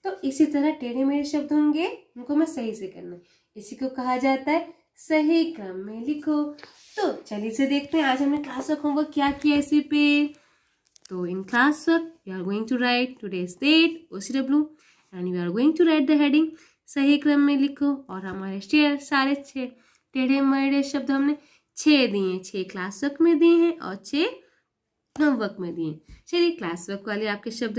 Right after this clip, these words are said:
क्या हैं? घटजम, दनगर, पतगन,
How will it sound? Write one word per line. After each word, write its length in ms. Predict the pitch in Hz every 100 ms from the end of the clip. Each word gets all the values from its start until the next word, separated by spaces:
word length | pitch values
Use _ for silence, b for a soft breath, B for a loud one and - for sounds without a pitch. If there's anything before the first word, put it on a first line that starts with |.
| 233
क्या 140 | 247 233
हैं? 440 | 240 262 302 - _ _ _ _ _ -
घटजम, 1000 | 180 196 190 180 - 175 170 160 208 277 311 302 277 254 226 196 180 180 175 _ _ _ _ _ _ _ _ _ _ _ _ _ _ 208
दनगर, 1120 | 196 202 190 185 185 175 175 170 185 240 302 320 311 285 262 208 185 175 185 _ _ _ _ _ _ _ _ _ _ _ _ _ _ _ _ _ _ _ _ _ _ _ _ _
पतगन, 1600 | 214 254 - _ 196 175 165 196 269 294 285 254 220 190 180